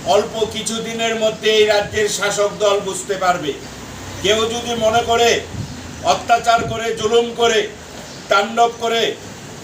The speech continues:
মানুষকে প্রতিনিয়ত আক্রমণ করে তাকে বাকরুদ্ধ করে রাখবে, স্তব্ধ করে দেবে, গণতন্ত্র কিন্তু সেই কথা বলে না। প্রতিদিন মানুষ সংগঠিত হচ্ছে আমাদের রাজ্যে,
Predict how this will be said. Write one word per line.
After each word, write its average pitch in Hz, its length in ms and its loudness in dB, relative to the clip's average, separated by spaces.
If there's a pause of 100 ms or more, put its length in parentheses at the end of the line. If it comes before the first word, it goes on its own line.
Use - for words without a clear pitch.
(100)
মানুষকে 220 520 2
প্রতিনিয়ত 233 720 2
আক্রমণ 226 580 2 (120)
করে 226 300 4 (680)
তাকে 202 360 2
বাকরুদ্ধ 214 540 0 (160)
করে 226 160 -2
রাখবে, 220 360 0 (100)
স্তব্ধ 196 380 -4
করে 220 280 0
দেবে, 214 340 0 (480)
গণতন্ত্র 208 600 -2
কিন্তু 208 320 -4
সেই 202 300 2
কথা 196 260 2
বলে 190 260 2
না। 190 160 0 (600)
প্রতিদিন 226 760 0
মানুষ 208 300 4 (120)
সংগঠিত 196 540 0
হচ্ছে 196 340 2
আমাদের 190 400 0
রাজ্যে, 185 460 2